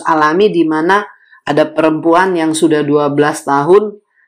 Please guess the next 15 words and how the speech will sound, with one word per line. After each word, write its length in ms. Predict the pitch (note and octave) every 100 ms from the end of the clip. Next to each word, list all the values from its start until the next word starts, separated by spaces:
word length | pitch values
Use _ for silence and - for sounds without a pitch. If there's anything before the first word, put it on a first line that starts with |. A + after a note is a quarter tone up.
| -
mengalami 480 | D#3 D3+ D3+ D#3 D#3
pendarahan, 480 | D#3 D3+ D#3 G3+ F#3+
tapi 160 | F3+
saya 240 | F#3 F#3+ G#3
tidak 400 | F#3 D#3 C#3 -
perlu 240 | D3+ D#3
membahas 560 | D3+ D3 C#3 C3+ C#3+ -
itu. 480 | D3 C#3+ F3+ A#3+ - _ _ _
Saya 240 | - D#3+ D#3+
loncat 640 | D#3+ F3 E3+ D#4 C4 D#3
di 320 | D#3+ G#3+ A#3 - _ _ _
ayat 400 | D3+ D#3 - -
empat 400 | E3 D#3 D#3+ E3+ - - _ _ - _
puluh 320 | F3+ E3 D#3+
sembilan. 720 | D#3 D#3+ D3 D3 C#3 C3 B2+